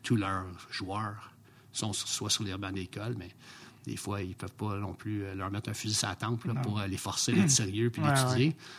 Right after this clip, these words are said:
Speaker 1: Mais ils font vraiment tout en leur pouvoir pour, euh, leur donner tous les outils, les outils pour, euh, réussir.
Speaker 2: C'est, c'est drôle, ton frère a écrit une lettre à ton père.
Speaker 1: Ouais.
Speaker 2: <laughs> C'est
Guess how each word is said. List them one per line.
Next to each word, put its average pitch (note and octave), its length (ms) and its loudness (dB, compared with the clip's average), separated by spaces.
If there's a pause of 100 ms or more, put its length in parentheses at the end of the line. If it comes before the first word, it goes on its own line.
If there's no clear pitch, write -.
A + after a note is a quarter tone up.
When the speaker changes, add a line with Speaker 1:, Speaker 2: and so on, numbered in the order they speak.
(160)
Speaker 1:
Mais - 80 -2
ils - 40 -6
font G#2 160 2
vraiment G2+ 260 2 (100)
tout - 180 0
en A2+ 60 4
leur G#2 160 2
pouvoir G2+ 500 -4
pour, F#2 260 -8
euh, F#2 40 -10 (200)
leur G2 160 0
donner G2+ 180 0
tous - 180 -4
les G2 120 -2
outils, - 320 -4
les G2+ 180 -2
outils - 180 0
pour, G#2 160 -2
euh, G2 280 -4
réussir. G2 300 0 (280)
Speaker 2:
C'est, - 160 -16
c'est - 140 -2
drôle, C#3 180 4
ton C3 140 4
frère D3+ 140 6
a D3 60 6
écrit C#3 180 0
une B2+ 160 4
lettre C#3+ 460 -2
à - 40 -14
ton B2+ 160 -4
père. E3 220 -2 (260)
Speaker 1:
Ouais. C3 80 12
Speaker 2:
<laughs> - 840 4
C'est D3+ 220 2